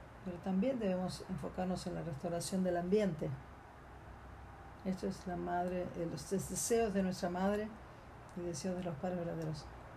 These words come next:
También Shota Iwasaki, tú eres japonés, pero ¿cómo puede ser que hablas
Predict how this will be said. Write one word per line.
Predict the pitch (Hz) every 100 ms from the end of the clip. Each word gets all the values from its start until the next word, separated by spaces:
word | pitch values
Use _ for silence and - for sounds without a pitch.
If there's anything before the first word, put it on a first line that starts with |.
| -
También | 196 233
Shota | 226 233 226 202 170
Iwasaki, | 165 170 226 226 165 156 - - - - -
tú | 226
eres | 233 190
japonés, | 196 196 226 226
pero | 202
¿cómo | 196 277 -
puede | 254 240
ser | 233 226
que | 220 220
hablas | 226 208